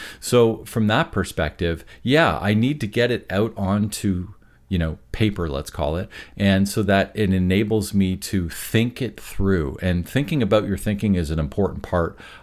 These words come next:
of being an entrepreneur, so that you're actually giving yourself time to think on your business and about your business and not just work in it, right?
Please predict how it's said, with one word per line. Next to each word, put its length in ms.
of 480
being 220
an 100
entrepreneur, 680
so 140
that 140
you're 300
actually 420
giving 280
yourself 380
time 280
to 60
think 320
on 300
your 100
business 560
and 140
about 380
your 100
business 500
and 80
not 220
just 180
work 360
in 200
it, 280
right? 280